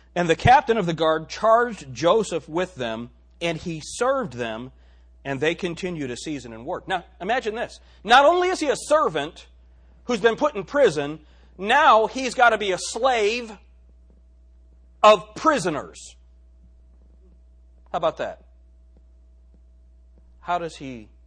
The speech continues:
rise, though? He rises. This, this is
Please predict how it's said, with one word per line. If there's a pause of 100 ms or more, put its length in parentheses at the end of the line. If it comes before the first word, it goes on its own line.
(140)
rise,
though? (1120)
He
rises.
This,
this
is